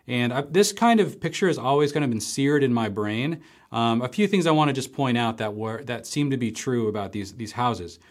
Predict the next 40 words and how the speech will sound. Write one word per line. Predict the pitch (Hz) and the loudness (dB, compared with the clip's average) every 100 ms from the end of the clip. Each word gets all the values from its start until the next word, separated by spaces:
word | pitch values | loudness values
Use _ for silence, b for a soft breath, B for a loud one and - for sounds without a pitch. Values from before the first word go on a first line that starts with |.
| b b - | b b -4
So | - | 0
they | 139 156 | 4 6
were | 170 143 | 6 4
built | 117 180 185 | 4 2 2
around | 135 135 139 | 0 2 2
a | 123 | 0
courtyard, | - 165 139 101 92 92 | -2 -2 0 -4 -4 -6
and | 104 | -2
so | 139 | 0
there | 147 | 2
was | 143 | 0
a | |
lot | 131 127 160 | 0 4 4
of | 190 143 b b b b _ | 4 0 b b b b _
opportunity | 139 156 151 - 165 151 | 4 4 2 0 0 2
for | 120 123 | 0 -2
there | 117 117 113 | 0 0 0
to | - 113 | -4 -4
be | 104 120 120 117 113 B B - | -2 -2 0 -2 -4 B B -6
people, | 170 156 151 143 135 127 127 | -4 2 4 6 4 -2 -4
uh, | 123 113 | -2 -2
kind | 113 139 | 0 -2
of | 113 - _ _ | -2 -10 _ _
on | - 143 160 | 0 2 4
the | 135 | 2
roof | 127 165 185 | 4 2 2
looking | 127 143 143 110 | 2 0 2 0
down | 117 135 | 2 2
into | 143 | 2
the | 135 | 0
courtyard. | 131 139 131 131 127 | 0 0 0 -2 -2
You | 117 | -4
could | 107 | -4
use | 117 135 | -2 -2
the | 123 | -2
courtyard | - 135 131 123 123 | -4 -4 0 0 0
as | 110 104 | -2 -4
a | |
gathering | 95 113 117 120 113 | -4 0 0 -2 -4
place. | 127 120 | -4 -4